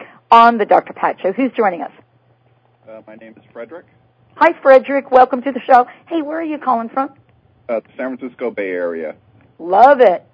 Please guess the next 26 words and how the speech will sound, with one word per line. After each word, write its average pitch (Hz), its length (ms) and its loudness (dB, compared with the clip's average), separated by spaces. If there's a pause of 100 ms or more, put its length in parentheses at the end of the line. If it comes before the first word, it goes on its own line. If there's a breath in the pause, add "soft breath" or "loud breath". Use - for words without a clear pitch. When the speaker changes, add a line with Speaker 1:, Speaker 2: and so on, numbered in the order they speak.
(260)
Speaker 1:
Do 214 60 -10
you 226 60 -4
want? 214 200 0
I 220 200 -2
won't. 220 220 -6
I 202 80 2
won't 190 280 -6
sing 160 220 -16
to - 60 -20
you 160 120 -16
right 160 200 -12
now, 170 320 -12
but - 720 -8
Speaker 2:
<laughs> - 60 -4
Speaker 1:
let 277 240 2
me 285 200 0
introduce 262 600 -2
you 220 220 0 (360 loud breath)
to 208 80 -2
my 214 160 -4
amazing 208 520 -8
guest 175 260 -4
today, 170 260 -4
Lilith 170 440 -6
Dove. 165 280 -2
Lilith 202 360 -2